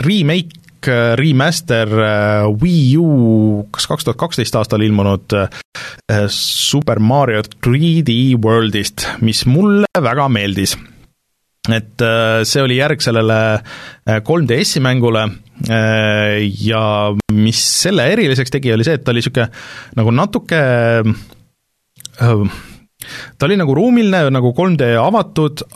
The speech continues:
aga mitte päris, et need levelid olid pigem nagu siuksed, äh, kitsad, kus sul nagu veits oli vabadust, äh, aga ta ei olnud, äh, päris Mario Odyssey moodi või, äh, Mario kuuekümne nelja moodi,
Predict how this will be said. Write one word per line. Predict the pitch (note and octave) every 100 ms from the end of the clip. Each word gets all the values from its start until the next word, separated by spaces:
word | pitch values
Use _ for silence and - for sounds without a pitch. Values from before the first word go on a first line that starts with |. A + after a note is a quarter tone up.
| -
aga | B2 B2 A#2+ A#2 A2+ A2 G#2+
mitte | G#2+ B2 D3 - D#3+
päris, | - B2 A#2 G2
et | G#2 -
need | A2 C3
levelid | E3+ C3 A#2+
olid | A#2
pigem | - C#3+ C3
nagu | A2+
siuksed, | A2 A#2+ - - -
äh, | G#2+ G#2
kitsad, | - G#3 D#3+ A#2
kus | -
sul |
nagu | A2 G#2+ B2+
veits | F#3+ -
oli | A2 A2+
vabadust, | G3+ F#3 D3+ - - - - - -
äh, | - A#2+ A2+ A2+
aga | - C3 B2+ A2+
ta |
ei | B2
olnud, | B2+ B2 A2
äh, | B2 A#2 A2+ A2+
päris | B2+ -
Mario | C3 C3 C3 A2+ E3
Odyssey | C#3+ - A#2
moodi | A#2 G#2+ A2+ G#2+ G#2 G#2+ G#2 G#2
või, | G#2 G#2+ G#2+ G#2+ G#2+ G#2+
äh, | - - C3+ A#2+ G#2+ G#2 A2 -
Mario | A#2 A#2+ A2 A2
kuuekümne | G#2+ B2+ A2 A2
nelja | D#3 F3 A2
moodi, | A2+ A2 G#2